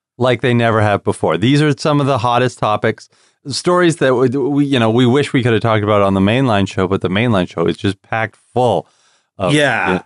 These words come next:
Speaker 1: of,
Speaker 2: And I
Speaker 1: uh,
Speaker 2: mean,
Speaker 1: you
Speaker 2: we're
Speaker 1: know.
Speaker 2: talking some real sizzle here. This is not
Speaker 1: Oh, th-, I've got this month. Are, these are some of the hottest topics I've ever had.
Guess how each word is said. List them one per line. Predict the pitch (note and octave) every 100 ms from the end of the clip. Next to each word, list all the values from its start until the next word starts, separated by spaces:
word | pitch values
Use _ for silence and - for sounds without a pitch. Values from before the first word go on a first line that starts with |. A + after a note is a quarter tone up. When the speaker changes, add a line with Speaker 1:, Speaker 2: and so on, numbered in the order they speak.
| _ _ -
Speaker 1:
of, | C3+
Speaker 2:
And | C3
I | C#3+
Speaker 1:
uh, |
Speaker 2:
mean, | C#3+ C#3
Speaker 1:
you | D3+
Speaker 2:
we're | E3+
Speaker 1:
know. |
Speaker 2:
talking | - D#3 C3+ C#3+
some | B2 B2+ A#2+
real | C3+ C#3 C3+ C3 A#2+ A2+ -
sizzle | - C#3 A#2+ G#2 F2+
here. | D#2+ E2 C#2+
This | D#2 G#2 -
is | A2
not | A#2 B2+ C#3
Speaker 1:
Oh, | A#2+ A2+
th-, | C#3 A2+
I've | C#3 G3
got | A3 F#3 B2+
this | F3+ - - _ _ -
month. | D3+ C#3+ G#2+ E2+ _ _ _ _ _ _ _ _ _
Are, | C#3 C#3
these | A2 C#3
are | D3+
some | D#3+ C3+
of |
the | A2
hottest | G#2+ G2+ F#2
topics | F#2 D#2+ D#2 -
I've | D#2+
ever | D#2 D2+
had. | D2 -